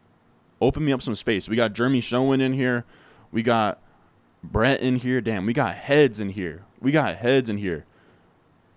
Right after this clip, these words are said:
Oh, we'll, we'll get the S tier and goated, uh, names coming out, uh, very soon.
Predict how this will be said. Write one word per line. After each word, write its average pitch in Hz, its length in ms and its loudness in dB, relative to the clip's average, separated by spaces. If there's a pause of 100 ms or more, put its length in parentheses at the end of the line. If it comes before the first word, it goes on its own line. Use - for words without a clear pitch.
(160)
Oh, 104 100 2
we'll, 120 220 2
we'll 156 160 -2
get 185 100 -2
the 143 140 0
S 127 140 0
tier 131 180 0
and 107 120 0
goated, 101 460 2
uh, 95 220 2
names 101 240 -2
coming 98 240 -2
out, 90 320 -2 (360)
uh, 90 200 2
very 101 320 0
soon. 87 480 -4